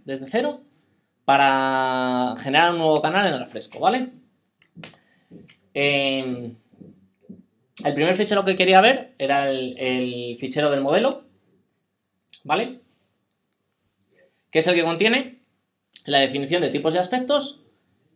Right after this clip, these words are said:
eh, necesaria para que Alfresco entienda o guarde en el repositorio esos nodos como nodos de publicación de nuestro canal, ¿vale? En este caso yo simplemente he definido dos, eh,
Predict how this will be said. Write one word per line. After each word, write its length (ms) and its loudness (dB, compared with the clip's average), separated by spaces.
eh, 180 0
necesaria 460 2
para 140 2
que 60 -2
Alfresco 300 -2
entienda 440 -2
o 320 2
guarde 480 4
en 100 -8
el 100 -6
repositorio 520 -4
esos 160 -4
nodos 460 0
como 180 -4
nodos 240 0
de 80 0
publicación 600 -2
de 160 0
nuestro 260 -6
canal, 280 -12
¿vale? 360 2
En 80 2
este 200 2
caso 220 2
yo 100 0
simplemente 460 0
he 40 4
definido 580 -2
dos, 760 0
eh, 680 -6